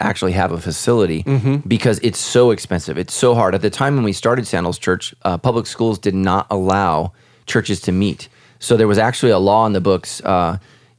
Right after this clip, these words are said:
Speaker 1: i-, with Riverside Public Schools that said you could only rent the facility once a month. Well, guess who that automatically excludes?
Speaker 2: Yeah.
Speaker 1: Weekly gathering of churches. And
Speaker 2: Uh-huh.
Speaker 1: so, and it was an intentional law, and it was, it was really, really terrible. And I'm glad that Riverside Public Schools has changed that, but it's still super expensive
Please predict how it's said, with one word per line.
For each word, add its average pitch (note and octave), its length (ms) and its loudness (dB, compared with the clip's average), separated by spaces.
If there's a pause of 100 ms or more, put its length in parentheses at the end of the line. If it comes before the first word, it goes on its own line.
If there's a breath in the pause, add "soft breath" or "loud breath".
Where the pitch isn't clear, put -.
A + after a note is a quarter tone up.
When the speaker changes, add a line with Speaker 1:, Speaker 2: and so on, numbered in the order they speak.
(140)
Speaker 1:
i-, F#2 100 -6
with A2 300 0
Riverside A2 340 2
Public F#2 220 0
Schools A#2+ 400 2
that F2 120 0
said G2+ 220 2
you G2+ 80 0
could A2 180 0
only B2 300 2
rent G#2+ 220 0
the G2+ 80 -4
facility G2+ 420 0
once F#2 380 0
a F#2 40 0
month. F#2+ 380 -2
Well, A2 80 2
guess A#2+ 200 2
who A2+ 80 0
that F#2 140 2
automatically F2+ 540 0
excludes? - 320 0
Speaker 2:
Yeah. A2+ 200 -2 (680)
Speaker 1:
Weekly A2 360 2
gathering F#2+ 400 2
of D#2+ 80 -8
churches. G#2+ 380 -2
And G2 100 0
Speaker 2:
Uh-huh. A#2 80 0
Speaker 1:
so, G#2+ 140 2
and B2+ 140 2
it C#3 40 4
was C3 140 2
an D#3 60 4
intentional B2+ 460 0
law, F#2+ 220 2
and E2 120 -4
it F2 60 -4
was, G2 300 -2 (400 soft breath)
it - 40 -6
was G2+ 140 0
really, C3+ 180 6
really G#2 180 2
terrible. F2+ 340 2
And E2+ 80 0
I'm F#2+ 100 0
glad G2 280 0
that - 180 -2
Riverside F#2 420 2
Public F2+ 220 -4
Schools - 320 -2
has D#2+ 140 -6
changed B2 380 0
that, E2+ 220 0
but G2+ 100 0
it's D#2+ 120 -8
still A#2 200 0
super G2 320 -2
expensive F2 560 -2